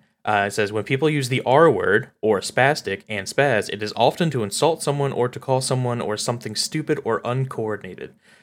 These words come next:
Um, and it is generally used, uh, in describing someone with cerebral palsy, if not almost exclusively.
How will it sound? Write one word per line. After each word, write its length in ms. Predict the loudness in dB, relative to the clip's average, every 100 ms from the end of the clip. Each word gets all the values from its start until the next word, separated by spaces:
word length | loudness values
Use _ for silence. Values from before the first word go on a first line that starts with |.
| _ _ _ _ -2
Um, 400 | 0 0 -2 -4
and 280 | -4 -4
it 100 | -2
is 260 | -2 -2 -8 _ _
generally 480 | 0 4 4 2 0
used, 500 | -4 -6 -6 -8 -14 _ _
uh, 300 | -4 -2 -2
in 180 | -4 -4
describing 480 | -4 0 2 2 -2
someone 300 | -4 -4 -4
with 240 | -6 -8 _ -4
cerebral 320 | -2 0 0
palsy, 400 | -2 -4 -4 -2
if 100 | -2
not 160 | -2 -2
almost 300 | -2 -4 -8
exclusively. 680 | -12 -6 -4 -4 -8 -12